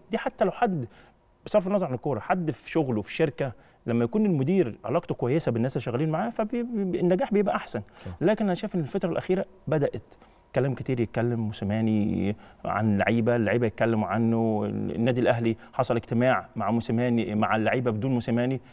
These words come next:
Speaker 1: فدي في حد ذاتها الناحيه النفسيه دي خلاص بدات، آه، يعني تقل، فدي اثرت تاثير،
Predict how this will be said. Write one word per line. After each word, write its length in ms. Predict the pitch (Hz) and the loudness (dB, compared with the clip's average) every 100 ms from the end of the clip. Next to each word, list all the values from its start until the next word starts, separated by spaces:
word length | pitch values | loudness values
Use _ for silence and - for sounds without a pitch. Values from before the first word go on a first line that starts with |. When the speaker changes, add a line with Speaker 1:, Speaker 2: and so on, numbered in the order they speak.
| - | -14
Speaker 1:
فدي 200 | - 147 | -2 -2
في 60 | 190 | 0
حد 180 | 170 143 | -2 0
ذاتها 380 | 170 180 175 - - | -2 0 -2 -2 -6
الناحيه 240 | 131 170 165 | -6 -4 -4
النفسيه 300 | 131 - 139 | -4 -2 -2
دي 180 | 120 113 - - | -2 -4 -10 -20
خلاص 480 | - 123 117 - - - _ | -4 0 0 -4 -16 -20 _
بدات، 500 | 120 131 - - - - - _ - | 0 0 -2 -6 -20 -20 -20 _ -8
آه، 260 | 92 90 | -6 -4
يعني 260 | 131 95 92 | -4 -4 -6
تقل، 300 | - 185 220 - - _ | 0 0 0 -8 -20 _
فدي 280 | - 123 160 | -6 -4 -4
اثرت 300 | - 127 117 - | -4 -6 -6 -10
تاثير، 440 | - - 113 104 | -8 -4 -4 -6